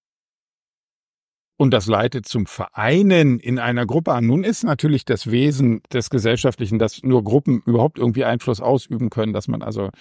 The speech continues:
bestimmte Stärke braucht. Aber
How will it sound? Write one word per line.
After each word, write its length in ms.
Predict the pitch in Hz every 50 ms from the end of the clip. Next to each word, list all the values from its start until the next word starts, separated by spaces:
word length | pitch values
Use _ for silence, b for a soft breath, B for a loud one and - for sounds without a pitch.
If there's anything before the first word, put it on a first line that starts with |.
| B B B B B B B B B _ -
bestimmte 460 | 170 107 104 - - 113 107 - -
Stärke 320 | - - 101 90 - 104
braucht. 360 | 101 - - - 104 - - _
Aber 500 | - 123 135 175 190 165 117 95 85